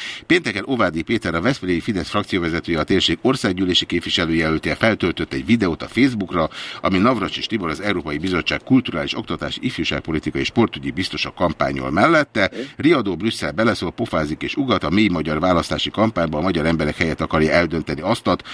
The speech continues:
Speaker 1: kampányolás céljából a kampányt folytat négy negyvennégy, no agyaskodás ez ugri-bugri stop, Brüsszel stop, Soros stop, ez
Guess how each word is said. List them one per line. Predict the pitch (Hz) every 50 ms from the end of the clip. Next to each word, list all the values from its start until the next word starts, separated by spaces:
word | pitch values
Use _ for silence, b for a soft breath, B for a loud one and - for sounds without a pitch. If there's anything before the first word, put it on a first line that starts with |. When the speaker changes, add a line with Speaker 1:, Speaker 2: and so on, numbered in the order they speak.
| B B B
Speaker 1:
kampányolás | - 113 107 98 - 85 82 82 82 73 62 - -
céljából | - 127 123 107 92 85 82 80
a | 76 -
kampányt | - 95 82 73 - - 85 -
folytat | - - 104 - - 71 -
négy | 87 85 80 71
negyvennégy, | 76 76 71 67 69 73 73 98 113 107 95
no | 104 95 80
agyaskodás | 80 78 80 73 - - - 80 - 69 69 - 92 87
ez | 76 - -
ugri-bugri | 90 76 76 101 82 80 85 82 82 82
stop, | - - - 92 71
Brüsszel | 69 90 110 - - - 85 76
stop, | - - 69 - -
Soros | - 123 104 95 85
stop, | - - 87 78 - -
ez | - 127 127 117 -